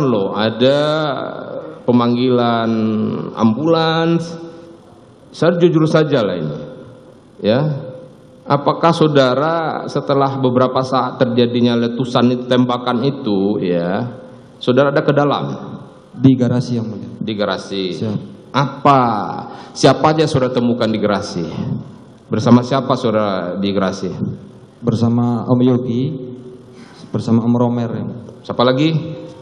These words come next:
Speaker 2: Om Romer.
Speaker 1: Iya, Yogi dan Romer. Siapa lagi?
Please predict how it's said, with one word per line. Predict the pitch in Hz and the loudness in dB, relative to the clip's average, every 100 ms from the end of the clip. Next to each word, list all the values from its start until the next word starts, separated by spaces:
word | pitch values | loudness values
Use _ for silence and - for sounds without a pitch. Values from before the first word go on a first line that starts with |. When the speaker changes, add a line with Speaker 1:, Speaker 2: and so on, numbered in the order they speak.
| - - - - | -20 -20 -10 0
Speaker 2:
Om | 131 | 2
Romer. | 131 127 127 110 101 - - - - - - - | 4 2 0 -4 -6 -10 -14 -16 -18 -20 -20 -14
Speaker 1:
Iya, | - 92 101 | -2 2 4
Yogi | 101 104 113 123 | 4 2 2 0
dan | 117 | 0
Romer. | 113 110 131 127 | 2 2 2 0
Siapa | - 113 139 | -2 0 0
lagi? | 131 160 | 2 2